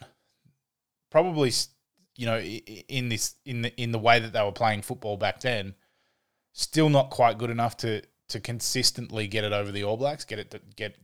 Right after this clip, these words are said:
you know, get wins over the All Blacks. So I th-, I think he created a system, a very structured system and scripted system,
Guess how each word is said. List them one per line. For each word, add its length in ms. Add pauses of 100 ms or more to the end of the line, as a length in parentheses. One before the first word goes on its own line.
(240)
you 100
know, 80
get 200
wins 240
over 160
the 100
All 120
Blacks. 300
So 320 (760)
I 480
th-, 260 (140)
I 240
think 640 (280)
he 160
created 640
a 100
system, 720 (440)
a 80
very 280
structured 840 (680)
system 800 (360)
and 140
scripted 580
system, 640